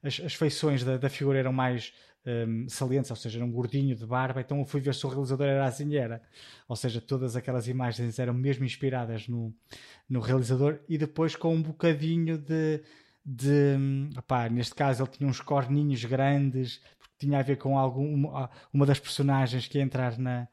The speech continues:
na série. Pá, achei, achei isso, pá, esse detalhe, pá, engraçado logo no início da, da série. Pá, é, é uma série que aconselho a que vejam,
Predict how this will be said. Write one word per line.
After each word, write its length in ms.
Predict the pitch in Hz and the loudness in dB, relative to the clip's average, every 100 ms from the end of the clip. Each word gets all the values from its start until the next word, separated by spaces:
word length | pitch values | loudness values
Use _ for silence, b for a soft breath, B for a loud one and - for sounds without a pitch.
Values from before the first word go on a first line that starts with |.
| b b b 127 | b b b -4
na 120 | 120 | -2
série. 220 | - 139 | 0 0
Pá, 160 | 127 120 | 0 -2
achei, 380 | 127 147 139 147 | 2 2 2 0
achei 240 | 131 143 131 | 0 2 0
isso, 240 | - 131 B B B | -2 -10 B B B
pá, 100 | 131 | -2
esse 220 | 135 - 143 | -2 -2 -6
detalhe, 480 | - 143 131 127 117 _ _ - | -2 0 0 -4 -10 _ _ -12
pá, 180 | 113 117 | -8 -4
engraçado 600 | 127 135 123 135 127 127 | 0 0 0 -2 -2 -4
logo 160 | 113 | -4
no 80 | 123 | -4
início 340 | 127 123 - 120 | -4 -4 -6 -6
da, 240 | 120 117 b b b b b | -4 -6 b b b b b
da 120 | - 113 | -2 0
série. 500 | - 127 120 123 - b b - | 2 2 4 0 -6 b b -8
Pá, 180 | 190 | -4
é, 520 | 214 214 156 165 180 175 | 0 0 0 -2 -6 -4
é 40 | |
uma 120 | 170 | -2
série 260 | - 123 117 | 2 2 2
que 120 | 120 | 0
aconselho 480 | 120 107 113 107 117 131 139 | -2 0 0 0 -2 -4 -8
a 80 | |
que 100 | - | -4
vejam, 320 | 135 107 107 | -4 -2 -4